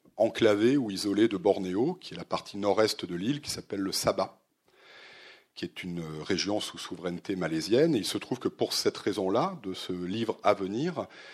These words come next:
j'y ai séjourné à plusieurs reprises ces dernières années pour aller aux archives, tout simplement, parce que les archives ne sont pas qu'en Europe. Il faut aussi quand même aller y voir un peu de plus près, euh, là-bas.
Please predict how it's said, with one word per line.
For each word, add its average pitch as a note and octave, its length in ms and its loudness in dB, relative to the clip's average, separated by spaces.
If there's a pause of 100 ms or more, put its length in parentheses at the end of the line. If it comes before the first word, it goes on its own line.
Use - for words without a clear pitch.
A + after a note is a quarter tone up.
(240)
j'y F2+ 200 6
ai B2 60 10
séjourné A#2 460 6
à G#2+ 80 4
plusieurs G#2+ 360 4
reprises G#2+ 380 -2
ces - 160 -4
dernières E2+ 340 -2
années D#3 120 4
pour C3 160 6
aller A#2+ 100 10
aux A2 120 6
archives, - 320 0
tout - 120 -6
simplement, F#3 500 0 (140)
parce - 100 -20
que - 80 -14
les - 140 -2
archives - 260 -4
ne F2 100 -10
sont - 160 -12
pas E2+ 160 -6
qu'en E2 180 -12
Europe. A2 360 -4 (160)
Il - 60 -20
faut - 100 -18
aussi - 180 -14
quand F2 140 -14
même F#2 160 -8
aller E2 240 -2 (840)
y F#2+ 60 -8
voir F#2+ 340 8
un F2+ 80 2
peu G#2 380 0
de F#2 100 -4
plus - 180 -12
près, G2 340 2
euh, E2+ 180 2
là-bas. G#2 440 2